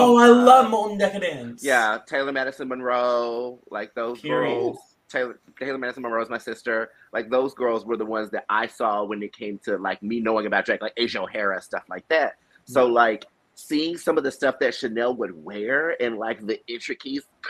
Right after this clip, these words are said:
Speaker 2: like, the intricacies of certain things, like, even when she came back for All Stars and she had that gown that was from, like, the, the casting of, like, what was it, the Broadway production of Beauty and the Beast, and it had a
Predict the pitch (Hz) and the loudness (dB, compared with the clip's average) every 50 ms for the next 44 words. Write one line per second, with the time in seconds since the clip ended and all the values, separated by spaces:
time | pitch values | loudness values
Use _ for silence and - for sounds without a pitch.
0 | 143 - - - 135 - _ - 113 107 - - - 123 117 - 147 - 147 - | -4 -2 -2 -6 -8 -6 _ 2 2 2 2 -2 -6 -4 -4 -4 -6 -8 -6 -2
1 | - 147 143 135 139 - - 135 135 139 - 135 135 135 135 135 139 131 - 113 | 0 0 0 0 -2 0 2 2 2 0 0 0 0 0 0 -2 -4 -6 -4 0
2 | 110 110 110 107 104 - - _ _ _ _ _ _ _ _ _ _ 160 180 175 | 2 2 2 2 0 -6 -14 _ _ _ _ _ _ _ _ _ _ -2 0 0
3 | 180 170 151 156 - - - - 131 131 135 131 - 143 - - 123 135 151 - | 2 0 0 -2 -4 -2 -2 -2 0 2 0 2 2 -2 0 2 2 2 2 2
4 | - 135 127 113 117 120 143 131 139 123 123 - 135 117 92 80 - 117 113 113 | 2 0 0 0 -4 -12 -10 -6 -4 -4 -2 -2 -4 -4 -4 -8 -10 -6 -2 0
5 | 120 127 131 135 131 131 123 123 127 - - 147 135 120 127 120 120 - - 120 | 0 2 0 0 0 -2 -2 -2 -4 -4 -4 -6 -4 -4 -6 -8 -8 -6 -4 -4
6 | 104 101 85 90 92 113 107 - - - 127 120 127 135 - _ 135 131 123 127 | -4 -4 -6 -8 -6 -6 -6 -6 -8 -8 -6 -6 -6 -6 -8 _ -12 -10 -10 -8
7 | - 110 110 110 117 110 104 104 - 127 120 117 104 110 - - 98 90 107 110 | -8 -8 -8 -4 -4 -4 -4 -2 -2 -2 -2 -2 -2 -6 -8 -10 -4 2 2 2
8 | 120 120 127 120 - 123 120 117 - 127 117 98 87 95 117 117 120 120 117 104 | 2 2 -2 -6 -6 -8 -8 -8 -6 -8 -8 -8 -8 -10 -10 -8 -6 -6 -6 -6
9 | 92 101 113 123 127 127 - 123 123 123 120 101 87 | -6 -4 -6 -6 -6 -8 -6 -4 -4 -2 -2 -4 -6